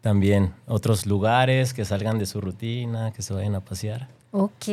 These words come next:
Speaker 2: pues de eso vamos a estar hablando del
Speaker 1: <laughs>
Speaker 2: día de hoy. Así que si tienes algún mensaje, si quieres mandarle aquí un saludo al chavorruco, puedes hacerlo a través del treinta y tres, treinta y tres, diecinueve,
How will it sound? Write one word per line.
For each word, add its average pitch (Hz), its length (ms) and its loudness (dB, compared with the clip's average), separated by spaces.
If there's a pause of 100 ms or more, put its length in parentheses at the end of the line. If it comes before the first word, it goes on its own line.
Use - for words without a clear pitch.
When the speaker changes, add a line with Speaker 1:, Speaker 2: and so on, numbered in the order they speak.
(320)
Speaker 2:
pues 233 220 4
de 285 80 0
eso 330 120 0
vamos 339 280 4
a - 20 0
estar 262 180 -2
hablando 240 540 6
del 175 340 6
Speaker 1:
<laughs> - 0 -
Speaker 2:
día 208 320 6
de 170 200 2
hoy. 185 240 4
Así 185 160 0
que 302 100 0
si 269 100 0
tienes 294 240 4
algún 220 240 4
mensaje, 220 540 2
si 202 100 0
quieres 214 220 4
mandarle 196 540 4 (320)
aquí 202 280 4
un 254 140 8
saludo 226 300 4
al 226 80 4
chavorruco, 202 480 4
puedes 254 240 4
hacerlo 214 300 6
a 226 80 6
través 208 420 4
del 214 180 2
treinta 330 300 6
y 285 40 4
tres, 233 280 2
treinta 240 280 4
y 233 60 6
tres, 214 320 2
diecinueve, 226 680 6